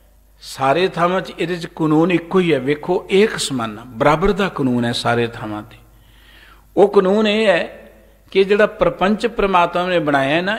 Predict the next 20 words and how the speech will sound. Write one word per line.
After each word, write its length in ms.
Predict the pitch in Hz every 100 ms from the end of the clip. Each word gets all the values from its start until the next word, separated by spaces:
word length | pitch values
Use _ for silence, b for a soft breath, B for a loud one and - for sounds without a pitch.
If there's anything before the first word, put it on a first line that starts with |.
| -
ਇਹਦੇ 160 | 165 160
ਵਿੱਚ 220 | 180 190
ਨਾਮ 460 | 185 135 131 135 139
ਦੀ 140 | 147
ਵਡਿਆਈ 600 | 123 113 113 107 104 98
ਹੈ। 140 | 117 _ _ _ _ _ _ _ _
ਮਤਾ 320 | 139 170 202
ਕੋਈ 200 | 208 202
ਸੋਚੇ 340 | 196 175 165 175
ਕਿ 100 | 165
"ਮੈਂ 120 | 160
ਬੜਾ 200 | 151 147
ਜਪ 340 | 127 135 135
ਕਰਦਾ, 480 | 143 - 131 117 131
ਤਪ 360 | 127 - 143 143
ਕਰਦਾ, 440 | - 135 120 123
ਮੈਂ 160 | 123 123
ਬੜਾ 220 | 123 123
ਪਾਠ 440 | 123 135 127 -
ਕਰਦਾ।" 380 | - 123 110 120